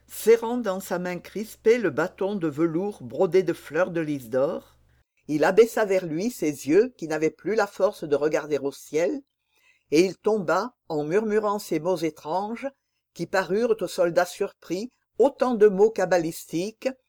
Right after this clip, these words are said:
mots qui avaient jadis représenté tant de choses sur la terre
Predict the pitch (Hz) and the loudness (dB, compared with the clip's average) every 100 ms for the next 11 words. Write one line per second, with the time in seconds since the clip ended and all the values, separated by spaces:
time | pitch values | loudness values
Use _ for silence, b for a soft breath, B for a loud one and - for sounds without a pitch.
0 | _ _ _ 143 214 277 - 196 175 170 | _ _ _ 2 4 4 2 2 4 2
1 | 165 208 156 220 277 - - _ _ - | 2 -2 0 -2 -2 -6 -18 _ _ -6
2 | 175 196 196 208 202 190 190 196 262 220 | -4 -2 0 -2 2 2 2 -2 2 2
3 | 220 214 214 180 - 170 160 - 160 180 | 2 2 0 0 -6 -4 -4 0 2 4
4 | 226 | 2